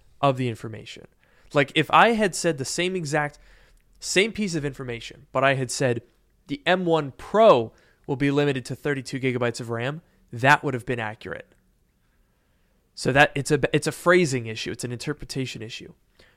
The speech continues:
Now, the third leak is another example of this, the backlit Touch I D button.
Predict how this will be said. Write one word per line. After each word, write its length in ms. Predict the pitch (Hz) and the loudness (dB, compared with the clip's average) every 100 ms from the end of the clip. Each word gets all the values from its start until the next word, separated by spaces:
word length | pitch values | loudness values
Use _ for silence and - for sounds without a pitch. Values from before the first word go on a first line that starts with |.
| - | -6
Now, 120 | 135 | 2
the 120 | 143 | 2
third 400 | - 226 254 160 | 4 4 4 2
leak 380 | 123 117 - - _ _ _ _ _ _ _ _ _ _ - | -4 -6 -8 -20 _ _ _ _ _ _ _ _ _ _ -4
is 160 | 139 135 | -2 2
another 300 | 165 185 160 | 4 4 2
example 420 | 127 123 110 117 | 0 -6 -6 -8
of 120 | 107 | -6
this, 320 | 104 101 - _ _ _ - | -8 -10 -12 _ _ _ -10
the 200 | 127 127 | -4 0
backlit 580 | 131 139 156 - 147 - | 4 4 4 -2 -4 -4
Touch 260 | - 143 139 | -6 -6 -4
I 100 | 123 | -4
D 160 | 123 | -6
button. 420 | 110 104 - - | -6 -8 -10 -20